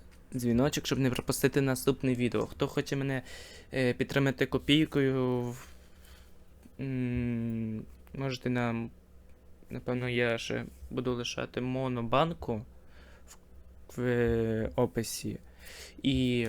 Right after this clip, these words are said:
посилання на Донателло. Донат. Також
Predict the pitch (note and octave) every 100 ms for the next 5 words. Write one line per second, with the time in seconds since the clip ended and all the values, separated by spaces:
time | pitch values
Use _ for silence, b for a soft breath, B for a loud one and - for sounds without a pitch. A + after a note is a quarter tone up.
0 | G#2+ - - C3+ C3 B2+ B2+ B2 A#2+ A#2+
1 | A#2 A2 - - - - - - - -
2 | - - - - C3 B2 A#2+ - A#2+ A2
3 | G#2+ G#2 - - - C#3+ C3+ A2+ - -
4 | - - - - - B B B B B
5 | B B B B B B B B B -
6 | - F3+ E3 D#3+ - - - -